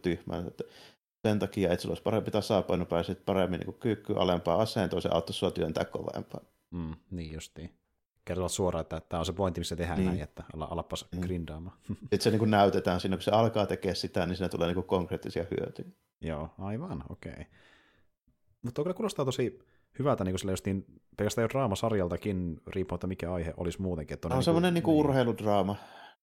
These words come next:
Speaker 1: Draama silleen, että jos sellaista tykkää, niin se on kyllä hyvää.
Speaker 2: Mm. Plus mukana tuo, että jos sumohomma kiinnostaa, niin no, here you go, opipa vähän lisää samalla, että
Speaker 1: Mm, ja siinä on semmoista niinku, semmoista aika...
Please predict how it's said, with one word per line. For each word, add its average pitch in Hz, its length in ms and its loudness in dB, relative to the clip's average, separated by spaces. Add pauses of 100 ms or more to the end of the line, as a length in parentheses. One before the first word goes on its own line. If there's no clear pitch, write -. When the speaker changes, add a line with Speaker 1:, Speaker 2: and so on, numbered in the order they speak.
(220)
Speaker 1:
Draama 95 260 0
silleen, 95 200 -2
että 98 100 -2
jos 101 100 -6
sellaista 101 380 0
tykkää, - 420 -6
niin 76 100 -6
se - 80 -6
on - 60 -8
kyllä 82 140 -4
hyvää. - 300 -10 (160)
Speaker 2:
Mm. 98 220 -4 (300)
Plus 120 180 0
mukana 107 260 0
tuo, 101 160 2
että 90 200 -2
jos 90 240 -2
sumohomma 90 360 -2
kiinnostaa, 85 460 -4
niin 85 100 -6
no, 87 140 -4 (200)
here 78 180 0
you 90 140 0
go, 87 360 2
opipa 80 320 -6
vähän 82 160 -8
lisää 80 240 -6
samalla, 73 400 -10
että - 220 -18 (180)
Speaker 1:
Mm, 110 300 -6 (100)
ja 104 80 -4
siinä 101 200 2
on 147 80 0
semmoista 123 320 -4
niinku, 92 340 -6 (680)
semmoista - 240 -8
aika... 87 220 0